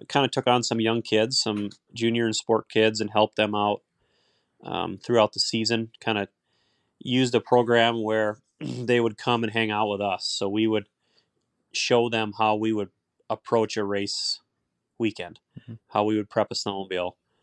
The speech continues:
Speaker 1: what we look for, how to make things faster, how, how to look, what to look at on the racetrack. And, um,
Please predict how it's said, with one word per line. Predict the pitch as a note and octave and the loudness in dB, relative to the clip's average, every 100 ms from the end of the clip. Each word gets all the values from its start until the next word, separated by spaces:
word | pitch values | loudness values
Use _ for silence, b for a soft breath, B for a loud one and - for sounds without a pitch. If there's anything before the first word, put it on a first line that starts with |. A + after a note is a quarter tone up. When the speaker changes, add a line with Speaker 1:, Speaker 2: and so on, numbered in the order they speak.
| _ _ _ | _ _ _
Speaker 1:
what | A#2 G#2 | 0 2
we | A2 | 2
look | G#2+ A2 - | 2 0 -2
for, | - F#2+ F2+ F2+ _ _ _ _ _ _ | -6 -4 -4 -4 _ _ _ _ _ _
how | G2+ G#2+ | 2 2
to | G#2+ | 2
make | G#2+ - | -2 -4
things | A2 G2+ - | -6 -6 -6
faster, | - F2 - - E2+ F2 - - | -4 -4 -6 -10 -12 -12 -16 -4
how, | G2+ - G#2+ G2+ | -2 -2 -4 0
how | A2 A2+ | 4 4
to | |
look, | A2 A2 - | 4 2 0
what | C3 B2+ | 0 0
to | |
look | A#2+ A#2+ | 2 4
at | A2+ A2 | 4 2
on | G#2+ | 2
the | G2+ | 0
racetrack. | G2 - - F#2 E2+ - - _ _ _ _ _ - | -2 -4 -6 -4 -4 -10 -20 _ _ _ _ _ -6
And, | A2 G#2+ G#2 G#2 | -2 -2 -2 -2
um, | G#2 G2 F#2+ | -2 -2 -6